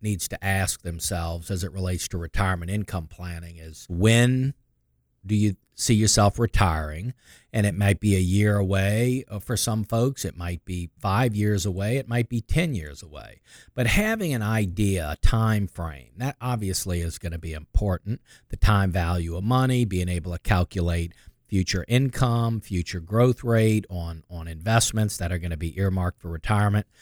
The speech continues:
So this time frame's important. And then the other piece of it is, uh,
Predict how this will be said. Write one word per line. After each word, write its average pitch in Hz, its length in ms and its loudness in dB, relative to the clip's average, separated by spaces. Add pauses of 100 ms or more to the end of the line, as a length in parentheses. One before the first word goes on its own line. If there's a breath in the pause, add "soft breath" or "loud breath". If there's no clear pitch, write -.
(160 soft breath)
So - 140 -2
this 123 180 6
time 165 320 4
frame's 95 340 2
important. 92 540 -6 (380 soft breath)
And 147 100 2
then 170 80 2
the 160 160 4
other 247 160 4
piece 104 340 4
of 90 200 2
it 92 80 0
is, 92 320 -2 (100)
uh, 90 280 -4